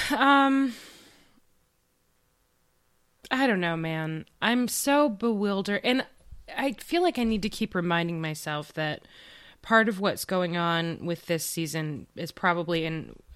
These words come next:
I'm sure friend of the show Latoya Ferguson can confirm or deny this when she returns later this week,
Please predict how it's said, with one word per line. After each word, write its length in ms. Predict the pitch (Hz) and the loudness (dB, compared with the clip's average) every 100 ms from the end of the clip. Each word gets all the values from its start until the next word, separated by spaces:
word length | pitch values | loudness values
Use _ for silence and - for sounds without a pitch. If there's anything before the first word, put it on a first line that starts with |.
| - - - - | -20 -20 -20 -14
I'm 120 | 175 165 | -10 -6
sure 180 | - | -6
friend 200 | 165 165 | -4 -4
of 100 | 156 | -4
the 60 | 151 | -6
show 180 | - 143 | -8 -8
Latoya 320 | 143 143 120 | -8 -10 -12
Ferguson 420 | - 120 147 131 | -12 -12 -12 -12
can 160 | - 160 | -12 -14
confirm 360 | 170 160 151 | -12 -12 -12
or 60 | 156 | -12
deny 260 | - 160 151 | -10 -10 -10
this 180 | 160 | -10
when 100 | 170 | -10
she 140 | 165 165 | -10 -8
returns 420 | 165 - 156 160 | -10 -10 -12 -10
later 160 | 160 160 | -8 -8
this 180 | 165 | -8
week, 240 | 170 165 | -8 -10